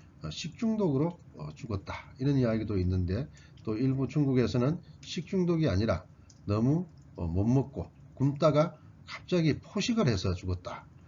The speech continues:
이런 이야기도 있습니다. 어, 그런데 아마, 어, 술과, 어,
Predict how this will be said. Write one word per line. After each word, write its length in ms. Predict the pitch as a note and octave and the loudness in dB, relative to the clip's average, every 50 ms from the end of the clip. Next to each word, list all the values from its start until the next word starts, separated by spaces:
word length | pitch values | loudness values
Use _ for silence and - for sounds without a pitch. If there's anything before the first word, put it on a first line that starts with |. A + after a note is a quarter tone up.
| - - - - - | -20 -20 -18 -8 -4
이런 280 | C3+ C3 D3+ D#3 E3 | -2 0 0 2 2
이야기도 380 | D#3 G#2+ E2 D#2+ D#2 E2 - D#2+ | 0 0 -2 -2 -4 -6 -6 -6
있습니다. 480 | D2+ D2+ - - F2+ E2 D#2 D2+ - | -8 -8 -6 -6 -4 -4 -4 -6 -10
어, 1000 | - - - - - - - - - - - - - D2+ D#2 D#2 D2+ D2+ D2+ D2+ - | -12 -14 -16 -20 -20 -20 -20 -20 -20 -20 -20 -20 -14 -10 -8 -8 -6 -6 -8 -6 -4
그런데 240 | A2 A#2+ B2 A#2+ A2+ | -2 -2 0 0 0
아마, 340 | G#2+ A2 B2 C#3 D3 C#3+ - - - - - - - - | 0 2 2 2 2 0 -6 -12 -20 -20 -20 -18 -10 -8
어, 80 | F2 | -8
술과, 580 | E2+ - - F3+ F3+ E3+ E3+ D3+ D#3 E3+ F3+ - - - - - - - | -8 -4 -2 0 0 4 6 6 6 6 4 -2 -12 -20 -20 -20 -20 -18
어, 40 | - | -16